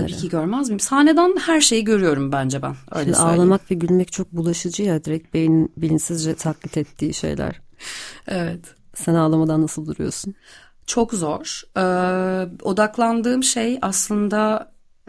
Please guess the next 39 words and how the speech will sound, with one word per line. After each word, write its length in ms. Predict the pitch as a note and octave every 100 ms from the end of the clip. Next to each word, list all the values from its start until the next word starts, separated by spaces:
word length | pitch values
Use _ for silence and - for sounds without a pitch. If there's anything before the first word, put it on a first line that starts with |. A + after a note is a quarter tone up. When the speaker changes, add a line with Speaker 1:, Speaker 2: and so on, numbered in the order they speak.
| -
Speaker 1:
biraz 460 | F3+ G3+ G#3 G#3 -
farklı, 400 | F#3+ F#3 - G3+
işte 180 | -
o 80 | F3
yüzden 240 | F3+ D#3+ D3
zaten 340 | D3+ D3+ D3
bu 160 | D3 - - -
barışamadım 720 | - D#3+ D3+ D3 E3 D#3 D#3
dediğim 240 | D#3+ D#3+
şey 200 | D#3+ D#3+
de 100 | D#3
bundan 260 | C#3+ C#3 C#3+
kaynaklanıyor 560 | D3 C#3 C#3+ - D3 D3
muhtemelen. 520 | D3 D#3+ D#3 G#3+ A3+
Yani 260 | F3+ E3+
bana 280 | F#3 G3+ A#3
o 380 | - G#3+ B3 G#3
böyle, 540 | F#3+ F#3+ G3+ G#3 - -
e, 300 | F3 E3+ E3+ E3
artık 380 | F3+ F3+ -
işte 220 | - - -
arabesk 460 | F3+ F3+ F#3+ -
dinleyerek 480 | F#3 F3+ F#3 F#3 E3+
büyümekten 580 | F#3 F#3+ G3 - B3+ B3+
mi 220 | B3+ A3+ - -
<laughs> 200 | - -
geliyor 520 | D4 C4+ C4 B3+ B3
bilmiyorum 440 | B3 B3 A#3 A3 G#3
ya 100 | G3+
da 60 |
işte, 260 | G#3+ - G3+
ya 160 | F#3 E3+
arabesk 360 | F#3 G3 -
derken 280 | G#3+ A3 G3+
buna 180 | G3 F#3
Radiohead 480 | F#3 F3 F#3 F#3 F#3+
de 140 | E3+
dahil. 340 | E3 D#3+ G3+ A#3+ - - - -
Hani 260 | G3 G3+